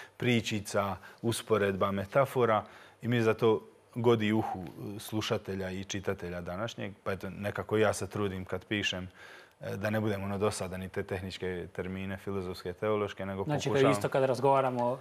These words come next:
Speaker 2: sa ljudima koji nisu vjernici, koristit
Speaker 1: Da, da,
Speaker 2: malo
Speaker 1: da.
Speaker 2: taj ležerniji stil vjerovanja.
Speaker 1: Ležerniji stil i, e, moramo znati da ne pretpostavljamo isto. Na primjer, ako govorimo o grijehu, ne pretpostavljamo isto, jer naša pretpostavka grijeha je uvreda Bogu, a njihova je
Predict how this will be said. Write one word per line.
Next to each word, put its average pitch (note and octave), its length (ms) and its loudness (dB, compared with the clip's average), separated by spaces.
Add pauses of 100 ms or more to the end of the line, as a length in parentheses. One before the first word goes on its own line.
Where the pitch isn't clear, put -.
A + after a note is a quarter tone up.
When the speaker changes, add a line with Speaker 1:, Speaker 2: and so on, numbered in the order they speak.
(160)
Speaker 2:
sa B2 320 0
ljudima C3+ 320 0
koji B2+ 180 0
nisu D3 240 0
vjernici, C#3 520 2 (380)
koristit C3+ 400 4
Speaker 1:
Da, C3 40 2
da, C3+ 80 6
Speaker 2:
malo C3 100 6
Speaker 1:
da. A#2+ 60 2
Speaker 2:
taj A#2+ 360 2
ležerniji B2 540 2
stil A#2 240 -4
vjerovanja. G#2+ 320 -6
Speaker 1:
Ležerniji A#2+ 380 2
stil D#3 440 2
i, B2 520 2
e, A#2 1000 0 (240)
moramo C3+ 360 4
znati C3 360 2
da A2 260 6
ne G#2+ 160 2
pretpostavljamo A2+ 760 2
isto. F2+ 460 -4
Na E2+ 120 -8
primjer, G2 300 -8
ako F#2+ 200 -4
govorimo G2+ 420 2
o G2 40 -4
grijehu, G2 440 -2
ne G#2 120 -2
pretpostavljamo G2 840 0
isto, - 260 -10
jer E2+ 100 -8
naša G#2 320 -2
pretpostavka G2 840 -2
grijeha G2+ 380 0
je G#2+ 120 4
uvreda G#2 320 0
Bogu, A2 340 2
a G#2+ 80 2
njihova G#2+ 420 4
je G#2 140 2